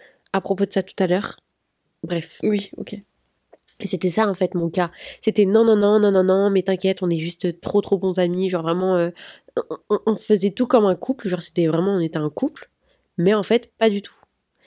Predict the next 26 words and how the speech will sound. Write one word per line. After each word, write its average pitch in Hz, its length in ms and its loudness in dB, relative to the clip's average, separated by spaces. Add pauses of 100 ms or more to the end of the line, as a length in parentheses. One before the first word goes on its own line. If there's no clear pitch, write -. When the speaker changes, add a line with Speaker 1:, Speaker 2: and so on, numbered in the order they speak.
(220)
Speaker 2:
Ok. - 80 4
Speaker 1:
Et 220 280 6
je 185 140 2
devais 190 440 2
courir 247 380 4
derrière 170 280 0
ça 262 160 0
en 240 40 2
mode, 196 220 2
euh, 190 240 0
mais 226 100 -2
si, 311 400 0
mais 254 80 0
si, 285 300 -2
mais 226 100 2
si, 254 300 -4
tu - 140 -6
vois. 214 240 -2
Speaker 2:
Ouais, 202 280 0
Speaker 1:
Genre, 190 80 -2
Speaker 2:
d'accord. 196 160 0
Speaker 1:
c'était 196 220 0
moi 233 220 6
qui 220 140 -6
voulais 185 240 2
plus. - 720 -2